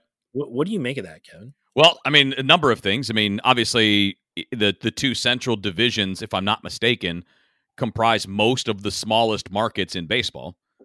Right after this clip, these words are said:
Speaker 2: right?
Speaker 1: Correct.
Speaker 2: I mean, there, there, it's not like Tampa, obviously Tampa exists, but if you're looking at the smallest media markets, not, you know, not talking about
Speaker 1: Population
Speaker 2: revenue.
Speaker 1: centers.
Speaker 2: Right, right.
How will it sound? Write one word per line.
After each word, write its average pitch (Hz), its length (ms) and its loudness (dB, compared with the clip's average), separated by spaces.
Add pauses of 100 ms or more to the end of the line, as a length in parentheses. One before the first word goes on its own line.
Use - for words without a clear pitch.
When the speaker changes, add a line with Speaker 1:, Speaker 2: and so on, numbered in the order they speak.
(260)
Speaker 2:
right? 95 240 -4
Speaker 1:
Correct. 101 260 -8
Speaker 2:
I 95 40 -10
mean, 90 180 -4 (200)
there, 110 240 -4
there, 117 140 0
it's 113 220 -8
not 120 180 2
like 110 220 -2
Tampa, 123 280 -2
obviously 101 300 -2
Tampa 110 320 -2
exists, 82 460 -8
but 95 220 -2 (340)
if - 100 -10
you're 104 100 -6
looking 117 280 -2
at 110 140 -2
the 104 60 -12
smallest 113 560 -2
media 107 380 0
markets, 90 480 -6
not, 98 220 -2 (400)
you 104 80 -8
know, 98 180 -2
not 110 220 -2
talking 127 240 0
about 123 220 4
Speaker 1:
Population 127 260 4
Speaker 2:
revenue. 120 260 2 (100)
Speaker 1:
centers. 98 200 -16 (200)
Speaker 2:
Right, 139 220 2 (100)
right. 87 180 -2